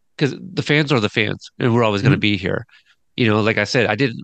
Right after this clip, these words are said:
Speaker 1: roll my eyes at all at the idea of, like, this
Speaker 2: Yeah.
Speaker 1: reunion episode, which I wasn't even sure what this was gonna be.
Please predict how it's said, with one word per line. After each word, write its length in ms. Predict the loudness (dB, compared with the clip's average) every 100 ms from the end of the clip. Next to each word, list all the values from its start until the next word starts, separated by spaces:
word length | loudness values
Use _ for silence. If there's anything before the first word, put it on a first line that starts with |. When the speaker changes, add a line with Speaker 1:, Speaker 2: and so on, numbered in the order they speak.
| -4
Speaker 1:
roll 160 | -2 0
my 100 | 0
eyes 260 | 0 0 0
at 120 | 0
all 120 | 0
at 140 | 0
the 100 | -2
idea 340 | -4 -2 0 0
of, 200 | -2 -4
like, 140 | -4 -2
this 120 | 0
Speaker 2:
Yeah. 80 | 2
Speaker 1:
reunion 260 | 0 -2
episode, 380 | -2 -4 -2 0
which 140 | 0 0
I 100 | 0
wasn't 240 | -2 -2
even 120 | -2
sure 160 | -2 -2
what 140 | -2
this 160 | -6 -4
was 120 | -4
gonna 140 | -4 0
be. 340 | 0 2